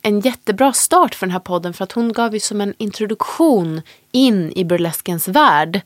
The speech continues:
och pratade mycket om så här, vad är burlesk? Var kommer burlesken ifrån? Och det är ju jättespännande.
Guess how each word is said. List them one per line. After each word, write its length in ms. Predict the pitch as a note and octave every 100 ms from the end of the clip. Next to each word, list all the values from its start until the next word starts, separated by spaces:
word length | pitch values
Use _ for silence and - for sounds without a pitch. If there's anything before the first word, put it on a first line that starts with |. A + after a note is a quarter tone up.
| - - -
och 120 | - -
pratade 440 | A3+ G3 - G#3+
mycket 300 | A3 G#3 -
om 180 | E3+ E3
så 120 | -
här, 60 | D#3+
vad 400 | G#3+ A3+ G3 F3 -
är 220 | D4+ D#4+
burlesk? 640 | F3+ E3+ D#3 - - -
Var 60 | F3+
kommer 440 | - C4 C4+ A#3+
burlesken 580 | F#3 D#3+ D#3+ - - D#3+
ifrån? 520 | D3+ - - F#3+ F#3 - -
Och 120 | G#3+
det 80 | A3
är 120 | B3+
ju 60 | C#4
jättespännande. 1040 | B3+ - F#3 - - E4+ C4+ D#3+ - -